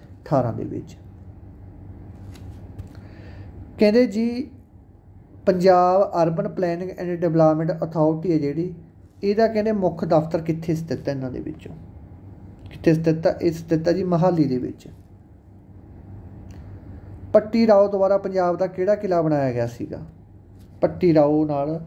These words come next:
ਪੱਟੀ ਰਾਓ ਨੇ ਪੰਜਾਬ ਦਾ ਬਣਾਇਆ ਸੀ ਬਠਿੰਡਾ ਕਿਲ੍ਹਾ ਜੀ। Manchester of ਪੰਜਾਬ ਕਿਸ ਨੂੰ ਕਿਹਾ ਜਾਂਦਾ? ਲੁਧਿਆਣੇ ਨੂੰ ਕਿਹਾ ਜਾਂਦਾ ਗਾ। ਠੀਕ ਹੈ ਜੀ,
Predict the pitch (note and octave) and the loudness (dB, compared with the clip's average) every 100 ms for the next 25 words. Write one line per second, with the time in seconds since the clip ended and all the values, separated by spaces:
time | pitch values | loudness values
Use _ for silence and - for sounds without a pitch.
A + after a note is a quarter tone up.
0 | - - - - - F3 D#3 D#3 E3 D#3+ | -16 -20 -10 -10 -2 0 2 2 0 2
1 | D#3 D3 D3+ D3 C#3+ C#3+ E3+ E3 D3+ B2+ | 4 4 2 0 -2 -2 -4 -4 -4 -4
2 | B2 A2+ G2 - - - - - - - | -4 -6 -8 -10 -16 -20 -20 -20 -20 -20
3 | - - - - - - - - - - | -20 -20 -20 -20 -18 -18 -18 -20 -18 -18
4 | - - - - - - - - - - | -18 -16 -18 -18 -18 -18 -20 -20 -20 -18
5 | - - - - - - E3 D#3+ E3+ G3 | -18 -18 -18 -18 -18 -2 4 6 6 2
6 | G3 F#3 E3 G3 F#3+ F#3+ F3+ E3+ D#3+ F3 | 0 0 2 2 2 0 2 2 0 -6
7 | G3 F#3+ F3+ F3 F#3 F3+ F#3 F3+ E3 D#3+ | -6 -2 0 0 0 0 -2 0 0 2
8 | D#3+ D#3 D3 D3 D#3 E3 - - - - | 2 2 0 -2 -4 -4 -14 -20 -20 -20
9 | - - - - D3 D#3+ | -20 -20 -16 -4 -2 0